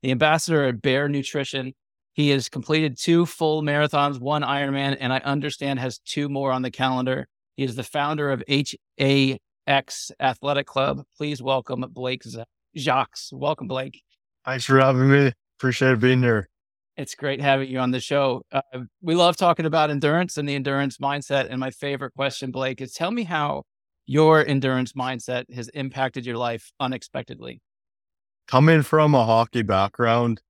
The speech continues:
Speaker 2: let's just start off there, 'cause this is how I kinda transitioned into the endurance world. Um,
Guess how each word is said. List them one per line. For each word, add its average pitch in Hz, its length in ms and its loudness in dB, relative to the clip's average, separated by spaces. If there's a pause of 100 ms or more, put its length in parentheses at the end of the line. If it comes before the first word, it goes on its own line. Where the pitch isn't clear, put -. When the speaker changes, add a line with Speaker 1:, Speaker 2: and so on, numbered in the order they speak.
Speaker 2:
let's 110 180 -2
just 120 180 -2
start 110 220 2
off 104 180 0
there, 113 240 0
'cause 107 180 -6
this 104 160 -4
is 110 60 0
how 101 160 4
I 101 60 0
kinda 101 240 2
transitioned 101 640 0
into 101 280 4
the 104 100 4
endurance 98 480 0
world. 110 400 2 (320)
Um, 98 640 2